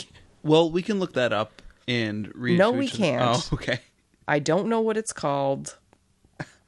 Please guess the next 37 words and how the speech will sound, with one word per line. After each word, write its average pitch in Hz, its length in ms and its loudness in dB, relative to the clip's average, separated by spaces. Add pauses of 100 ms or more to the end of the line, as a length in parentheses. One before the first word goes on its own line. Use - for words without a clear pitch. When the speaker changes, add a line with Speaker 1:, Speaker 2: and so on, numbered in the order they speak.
(180)
Speaker 2:
Okay. 120 340 -10 (720)
Speaker 1:
They 143 100 -2
probably 131 280 -2
found 151 320 0
it 226 120 -6
in 247 140 2
a 240 60 0
cave. 180 680 -4 (180)
Speaker 2:
That 120 460 -2 (240)
God 117 300 -2
told 117 200 -4
them 117 160 -4
to 117 80 -4
go 110 160 -6
look 110 280 -8
in. 107 220 -6
Speaker 1:
Yeah, 196 300 0
and 139 140 -4
she - 140 -2
was 131 180 -2
there. 175 440 0 (340)
We 135 180 -4
don't 147 180 2
know 226 140 0
who 262 100 -2
carved 214 360 -4
her. 208 300 -2 (380)
Speaker 2:
But 127 100 -4
we 120 120 -2
found - 80 -14
Speaker 1:
God 156 300 2
Speaker 2:
her. 131 80 -4
Speaker 1:
did. 143 440 0 (920)
And 135 340 -2
you're 135 100 -4
supposed 175 420 -4
to 175 440 -2